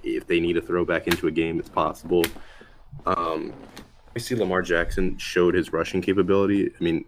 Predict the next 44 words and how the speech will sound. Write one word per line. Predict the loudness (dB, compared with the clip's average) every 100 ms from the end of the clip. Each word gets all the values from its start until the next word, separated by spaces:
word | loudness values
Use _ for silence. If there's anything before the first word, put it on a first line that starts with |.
| -12 -20 -20 _ _ _ _ -10
at | -2
the |
beginning | 0 2 2
of | 2
this | 2
game, | 2 0
he | 0 -2
had, | -2
like, | -6
a | -6
hundred | -2 0 0
rushing | -2 -2
yards | -2 -2 -2
and | -6
then | -6 -10 -14 -20 -20 _
three | 0 2 2
passing | 2 -2 0 -2
yards, | -2 -4 -8 -14 -20 -20 -20 -20 _
which | 4
was | 4
absolutely | 4 4 4 4
ridiculous. | 4 2 4 4 4 2 -6 -2
And | 0 2 0 -4 -8 -14 -20 -20 _ _ _ _ _ 2
that's | 2 2
the, | 4 6 8 6 6
the, | 6 6 6 0
that's | -2 -2
the | -4
quarterback | -2 2 4 4 2
one | 0 0
upside | -2 0 -2
you | 0 0
have | 0 0
with | -2
Lamar. | -4 -2 0
Not | 0 0
that | 0
he's | 2
a | 0
great | 2 0 0
thrower | 2 4 4
of |
the | 2
football, | 0 2 2 0